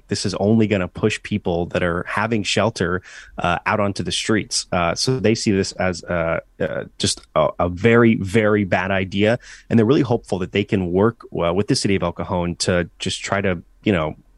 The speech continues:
go back to what it was before. Um, and maybe that's more communication. You know, we did hear from Mayor Wells saying, you know, "How come the county couldn't have just called us and said that they're gonna fill up a hotel room full of,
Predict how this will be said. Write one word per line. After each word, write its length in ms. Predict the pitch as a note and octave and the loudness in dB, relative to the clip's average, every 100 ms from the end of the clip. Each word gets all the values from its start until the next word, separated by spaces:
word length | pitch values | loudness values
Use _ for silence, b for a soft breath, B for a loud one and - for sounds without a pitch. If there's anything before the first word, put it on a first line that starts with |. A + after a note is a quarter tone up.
| _ - | _ -4
go 140 | G2 | 0
back 220 | G2+ G2 G#2 | 2 0 -2
to 100 | F#2+ | -2
what 160 | F#2+ | 0
it 40 | F#2 | 2
was 240 | F#2 F#2 | 0 0
before. 560 | - - G2+ A2+ - - B B - | -4 -4 0 2 0 -4 B B -4
Um, 180 | F2 F#2 | 0 2
and 140 | G2 | 2
maybe 160 | G#2 A2 | 2 4
that's 200 | G#2 - | 2 2
more 160 | G2+ | 0
communication. 840 | - A2+ G2 - - G#2 - B2 A2+ | 2 2 2 0 -2 -2 0 -2 0
You 60 | |
know, 100 | G#2+ | 0
we 80 | G2 | 0
did 160 | G2+ G2+ | -2 -2
hear 180 | A2+ | -2
from 220 | G#2 G#2+ G2 | 0 0 0
Mayor 120 | F#2+ | 0
Wells 300 | F2+ F#2 G2+ | 0 -2 -2
saying, 320 | G#2+ G2 G2 B B B | -2 -2 -4 B B B
you 60 | G2+ | -4
know, 60 | |
"How 120 | F#2+ G#2 | -2 -2
come 160 | - | 0
the 80 | G2+ | 0
county 300 | - G2 F#2+ | 0 -2 -2
couldn't 240 | - G#2 | 0 0
have 100 | F#2+ | 0
just 180 | E2+ G2 | -2 -6
called 360 | - F#2+ G#2+ F#2 | -2 0 0 0
us 260 | E2+ - | -2 -2
and 100 | F2+ | -6
said 280 | E2+ G2 F#2 | -2 -2 -2
that 200 | F#2 F2+ | -4 -2
they're 140 | F#2 F2+ | -2 -2
gonna 140 | F#2 | -4
fill 240 | - F#2 | -4 -2
up 120 | G2 G2 | -2 -2
a 40 | |
hotel 400 | G#2+ G2+ - B2+ | -4 -4 -2 -2
room 340 | F#2 E2+ F2+ | 0 -2 -2
full 300 | E2+ - F2+ | -6 -4 -2
of, 100 | F2+ | -2